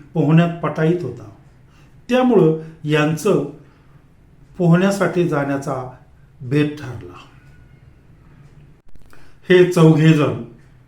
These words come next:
धरणाच्या दिशेने निघाले.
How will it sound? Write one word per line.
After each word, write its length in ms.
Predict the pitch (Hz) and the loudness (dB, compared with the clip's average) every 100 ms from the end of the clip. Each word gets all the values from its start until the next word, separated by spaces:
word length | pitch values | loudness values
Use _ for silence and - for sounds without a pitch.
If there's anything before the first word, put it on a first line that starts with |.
| - _ _ - _ _ _ - _ _ - | -20 _ _ -20 _ _ _ -20 _ _ -10
धरणाच्या 560 | 135 143 156 170 175 | -4 0 4 2 2
दिशेने 460 | 139 135 - 143 135 | -2 -4 -4 -4 -4
निघाले. 500 | 123 104 104 98 | -6 -8 -12 -16